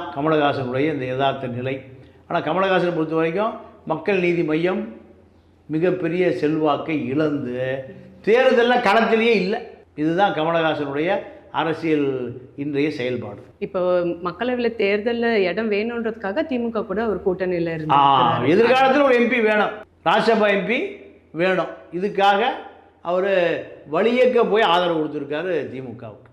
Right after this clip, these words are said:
Speaker 2: இப்போ விஜய் வந்து அரசியலுக்கு வந்திருக்காரு சார், அதுக்காக ஒரு செயலியும் ஒண்ணு தொடங்கியிருக்காரு.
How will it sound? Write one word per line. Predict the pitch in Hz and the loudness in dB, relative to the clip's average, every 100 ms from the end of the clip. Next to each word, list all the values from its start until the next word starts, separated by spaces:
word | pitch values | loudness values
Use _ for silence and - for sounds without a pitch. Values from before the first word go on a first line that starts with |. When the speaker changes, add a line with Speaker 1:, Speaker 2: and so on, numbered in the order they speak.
| _ - | _ -16
Speaker 2:
இப்போ | 202 208 | -6 -4
விஜய் | 202 226 247 277 | -2 -4 -4 -4
வந்து | 226 202 208 | -4 -4 -2
அரசியலுக்கு | 175 175 196 180 180 | -2 -4 -6 -8 -6
வந்திருக்காரு | 170 165 170 170 160 | -4 -2 -2 -4 -6
சார், | 165 165 - | -6 -10 -8
அதுக்காக | - 226 240 233 269 | -4 -2 -2 0 2
ஒரு | 226 190 185 | 2 0 -2
செயலியும் | 196 208 233 233 233 | 0 0 0 -4 -4
ஒண்ணு | 202 180 170 | -4 -4 -4
தொடங்கியிருக்காரு. | 175 170 180 175 175 170 170 | -4 -2 -2 -4 -4 -4 -4